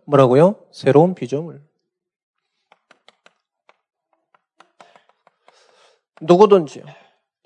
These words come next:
자, 우리에게 증거가 뭐가 있다고요? 증거가 있어요, 없어요?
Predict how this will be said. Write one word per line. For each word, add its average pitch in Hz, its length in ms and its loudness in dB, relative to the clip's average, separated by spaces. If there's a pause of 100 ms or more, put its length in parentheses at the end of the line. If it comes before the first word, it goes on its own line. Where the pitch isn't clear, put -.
(840)
자, 151 160 2
우리에게 165 340 6
증거가 185 420 4
뭐가 156 260 4
있다고요? 160 640 0
증거가 185 380 4
있어요, 151 280 4
없어요? 117 420 -4